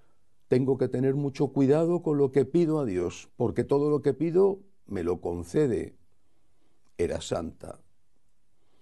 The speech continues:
¿Y nosotros? Cuando no nos dan lo que pedimos, nos enfadamos. En realidad tendríamos que enfadarnos con nosotros mismos, porque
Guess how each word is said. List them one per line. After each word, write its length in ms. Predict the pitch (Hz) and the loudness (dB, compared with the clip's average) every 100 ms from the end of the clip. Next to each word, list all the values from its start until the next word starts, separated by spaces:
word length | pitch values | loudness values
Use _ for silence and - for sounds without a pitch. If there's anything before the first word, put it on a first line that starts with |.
| - - | -20 -10
¿Y 100 | 110 | -6
nosotros? 760 | 92 87 - - 143 143 - - - - - - - - - - - - - - - - - - - - - - - | -6 -6 -8 -8 -10 -12 -18 -20 -20 -20 -20 -20 -20 -20 -20 -20 -20 -20 -20 -20 -20 -20 -20 -20 -20 -20 -20 -20 -4
Cuando 300 | 120 107 110 | -2 0 0
no 160 | 123 | 0
nos 220 | 139 135 117 | 0 0 0
dan 260 | 135 139 | -2 0
lo 140 | 131 123 | -2 -2
que 100 | 123 | -4
pedimos, 680 | 120 123 139 147 143 - - - - - - - - - - - | 0 0 2 0 -2 -8 -20 -20 -20 -20 -20 -20 -20 -20 -20 -20
nos 240 | - 98 - | -10 -8 -8
enfadamos. 880 | 90 - 90 85 80 82 - - - - - - - - - - - - - - | -10 -6 -4 -4 -6 -12 -18 -20 -20 -20 -20 -20 -20 -20 -20 -20 -20 -20 -20 -10
En 140 | 104 | -4
realidad 440 | 98 98 98 110 113 | 0 0 2 0 0
tendríamos 540 | 107 104 107 107 110 | -2 0 0 0 -2
que 80 | - | -2
enfadarnos 560 | 110 113 104 104 104 - | -4 -2 -2 -2 -4 -4
con 160 | 113 | -4
nosotros 520 | 104 104 123 110 113 | -4 -2 -2 -2 -2
mismos, 500 | 123 120 104 98 - - - - - - - - - | -2 -4 -6 -8 -12 -20 -20 -20 -20 -20 -20 -16 -6
porque 560 | 98 104 98 80 - | -4 2 2 2 -6